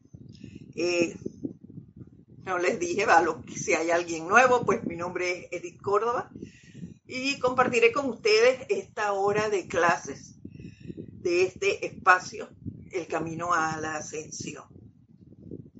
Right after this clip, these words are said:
Vamos a ir bajando ya la emoción porque la verdad que me sentí muy bien cuando me di cuenta y me embargó ese,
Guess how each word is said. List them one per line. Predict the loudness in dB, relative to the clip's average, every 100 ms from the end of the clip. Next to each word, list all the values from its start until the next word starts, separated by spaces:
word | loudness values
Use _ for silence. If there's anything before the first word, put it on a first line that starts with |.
| -20 -20 -20 -20 -20 -16 -10
Vamos | -4 -2 -2 -2
a | -4
ir | -2 -4 -6 -16 -6
bajando | 6 6 8 4 4
ya | 4 8 8
la | 8
emoción | 4 2 4 4 2
porque | -4 -8 -12 -14 -20 -20 -16 -6
la | -2
verdad | 0 0 0
que | -2
me | -4 -4
sentí | -6 -6 -6 -6 -10 -18 -18 -20 -20 -16 -14
muy | -6 0 4 4 4 0
bien | 4 6 8 6
cuando | 2 0
me | 0 -4
di | -6
cuenta | -6 10 12 12 8 2 2
y | 2
me | 0 0 -2 -4 -12
embargó | -8 -6 -4 -2 -4 -2 0 2
ese, | 0 -2 -4 -4